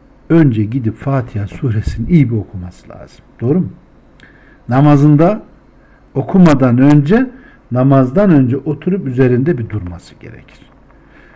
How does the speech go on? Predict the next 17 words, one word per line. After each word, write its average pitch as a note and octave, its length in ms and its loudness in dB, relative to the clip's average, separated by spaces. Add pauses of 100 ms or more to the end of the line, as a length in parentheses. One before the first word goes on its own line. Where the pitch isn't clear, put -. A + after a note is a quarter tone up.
(240)
Yani C#3 360 2 (640)
günde D3+ 600 4 (480)
kırk - 180 -4
sefer F#3+ 360 -2
mi C3 120 0
okuyoruz? G2+ 580 -8 (760)
Aşağı D3 300 0
yukarı A2+ 360 -2
değil F#3+ 140 -2
mi? G2+ 100 -6 (960)
Nankörlükten A3 760 2
eser G3 300 0
kalır F3+ 260 0
mı G#3+ 160 2
bizde A2+ 240 -2
ya? A#2+ 220 0 (500)
He? F#3 200 0